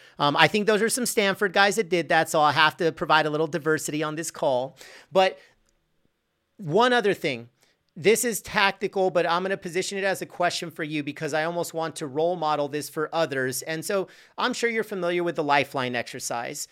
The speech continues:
uh, Aaron, and because it's, it's a very common practice in terms of the fundamental and foundational piece of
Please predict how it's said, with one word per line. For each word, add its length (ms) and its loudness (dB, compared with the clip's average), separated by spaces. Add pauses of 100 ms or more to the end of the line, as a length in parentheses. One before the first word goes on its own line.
(160)
uh, 160 -6
Aaron, 300 -2
and 180 -6
because 300 -2
it's, 160 0
it's 160 -2
a 40 -2
very 220 2
common 540 -6
practice 480 -2
in 80 -6
terms 260 -4
of 140 -2 (420)
the 240 -8
fundamental 800 0
and 160 -6
foundational 500 -4
piece 300 -10
of 160 -2